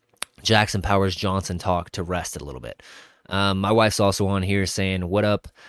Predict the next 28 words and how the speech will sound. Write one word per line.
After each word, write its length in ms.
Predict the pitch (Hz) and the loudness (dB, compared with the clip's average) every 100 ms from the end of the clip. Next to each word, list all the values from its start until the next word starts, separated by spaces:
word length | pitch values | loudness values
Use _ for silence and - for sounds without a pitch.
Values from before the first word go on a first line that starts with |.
| - _ | -20 _
Um, 640 | 92 92 92 90 87 85 - | -2 0 2 0 -2 -6 -4
I'm 80 | 104 | -2
not 100 | 104 | 0
gonna 160 | 101 | 0
read 160 | 95 92 | 0 0
her 100 | 92 | 0
actual 280 | 87 85 85 | -2 -4 -6
comment 420 | 92 87 87 87 - | -4 -4 -4 -6 -8
because, 640 | 92 85 87 85 80 - - | -8 -4 -2 -2 -4 -8 -2
well, 140 | 107 | 2
I'll 100 | 104 | 2
just 160 | 95 85 | 2 -2
read 160 | 82 82 | -4 -4
it. 120 | 82 | 0
"Hey, 180 | 98 92 | 2 4
baby 260 | 92 92 | 2 2
daddy," 300 | 90 87 85 | 2 2 0
she 160 | - 87 | -4 -4
says. 320 | 87 82 - - - - | -2 -4 -6 -12 -20 -6
Um, 500 | 98 98 95 90 80 - _ _ _ _ _ _ - _ _ _ | 0 2 2 0 -4 -12 _ _ _ _ _ _ -18 _ _ _
what's 220 | 104 104 101 | -4 -2 0
up, 160 | 85 | 0
babe? 220 | 87 80 - - | 0 -2 -6 -8
Um, 240 | 107 110 104 | -2 -2 0
anyways, 520 | 135 135 117 104 - _ _ _ _ - | 2 4 4 0 -4 _ _ _ _ -8
uh, 40 | |
uh, 540 | 123 117 107 98 90 95 _ _ | -4 -4 -6 -10 -12 -16 _ _
you, 300 | 165 160 | -14 -8